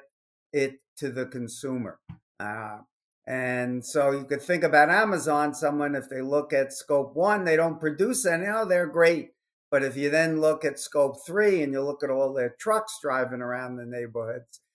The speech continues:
and polluting the air, maybe, then they could be viewed as a bad citizen. And there are no rules about, at least yet today, about who has to report scope one,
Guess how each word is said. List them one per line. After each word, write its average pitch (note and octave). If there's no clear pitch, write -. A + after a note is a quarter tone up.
and B2
polluting C#3+
the C3
air, G3
maybe, B2+
then D3+
they C#3+
could C#3
be C3
viewed B2
as A#2+
a B2
bad D3
citizen. A#2+
And D#3
there F3+
are G3+
no G3+
rules G#3
about, D#3
at B2+
least D3+
yet C3+
today, C3
about C#3
who D#3
has C#3+
to C#3
report C3
scope B2+
one, A#2+